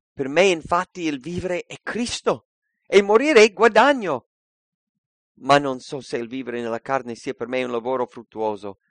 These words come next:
né posso dire che cosa dovrei scegliere, perché sono stretto da due lati, avendo il desiderio di partire da questa tenda e di essere con Cristo, il che mi sarebbe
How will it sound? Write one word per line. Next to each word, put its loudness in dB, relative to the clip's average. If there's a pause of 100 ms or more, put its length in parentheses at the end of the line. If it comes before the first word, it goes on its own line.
(220)
né 0
posso -6
dire -6
che -12
cosa -2
dovrei 0
scegliere, -2 (280)
perché -8
sono -6
stretto -6
da 0
due -8
lati, -4 (540)
avendo 0
il -6
desiderio 2
di -8
partire -6
da 2
questa -16
tenda -4 (200)
e -20
di -14
essere -12
con -14
Cristo, -16 (520)
il -2
che 0
mi -6
sarebbe -2